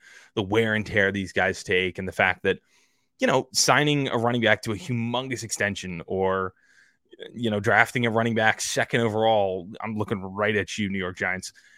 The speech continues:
It's just not necessarily a good investment, right? And, and why? It's just because the shelf life on these guys are, it's just dwindling down based on, on how much they're used.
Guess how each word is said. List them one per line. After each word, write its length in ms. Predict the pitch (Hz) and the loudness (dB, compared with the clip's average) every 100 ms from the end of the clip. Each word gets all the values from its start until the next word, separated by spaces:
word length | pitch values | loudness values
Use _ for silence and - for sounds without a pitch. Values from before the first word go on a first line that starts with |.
| _ | _
It's 140 | 185 - | -2 0
just 200 | 220 190 | 0 0
not 160 | 175 | 2
necessarily 460 | 185 147 165 170 156 | 2 2 4 6 6
a 20 | |
good 100 | 143 | 4
investment, 440 | 131 131 - 92 - 101 | 2 0 -2 -8 -4 -2
right? 140 | 139 | -2
And, 140 | 160 - | -4 -8
and 180 | 139 107 | -8 -2
why? 300 | 117 110 76 | 2 2 0
It's 200 | 95 - | -4 -6
just 160 | 127 - | -6 -4
because 160 | 123 | -4
the 80 | 110 | -4
shelf 360 | - 117 117 - | 2 2 2 2
life 260 | 101 98 | 0 0
on 80 | 104 | -2
these 140 | 98 - | -2 -2
guys 280 | 98 95 | -2 0
are, 280 | 98 95 - - | -2 -4 -6 -8
it's 140 | 110 | -8
just 240 | 107 - | -10 -10
dwindling 480 | 107 123 127 101 98 | -6 -2 -2 -2 -4
down 260 | 104 135 113 | -4 -4 -2
based 240 | 196 - | -2 -2
on, 140 | 101 - 101 | -6 -8 -12
on 80 | |
how 180 | 98 104 | -4 -2
much 220 | 101 98 | -2 -4
they're 140 | - 95 | -6 -8
used. 420 | 101 147 117 | -4 -4 -4